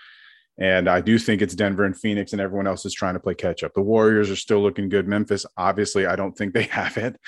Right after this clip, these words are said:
Uh, mentally, I don't think Memphis has it, but they can prove me wrong. Sacramento can't play defense. Dallas can't play defense. So really, it's the Clippers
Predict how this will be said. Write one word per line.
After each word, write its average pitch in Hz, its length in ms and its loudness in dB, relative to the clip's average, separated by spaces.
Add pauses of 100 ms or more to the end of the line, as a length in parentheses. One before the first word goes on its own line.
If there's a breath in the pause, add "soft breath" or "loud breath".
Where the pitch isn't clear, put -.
(360 loud breath)
Uh, 104 200 4
mentally, 107 680 2
I 92 100 0
don't 101 220 -2
think 104 160 -2
Memphis 95 360 -4
has 90 260 -2
it, 104 180 -2
but 92 280 -6 (260)
they 107 140 4
can 107 160 0
prove 117 240 4
me 107 100 2
wrong. 98 400 -2 (540 loud breath)
Sacramento 113 520 4
can't 117 220 -2
play 117 160 0
defense. 107 540 -6 (260)
Dallas 104 320 2
can't 110 220 -2
play 113 120 2
defense. 104 440 -4
So 104 120 2
really, 117 560 4
it's 113 180 -8
the 104 100 -6
Clippers 120 500 2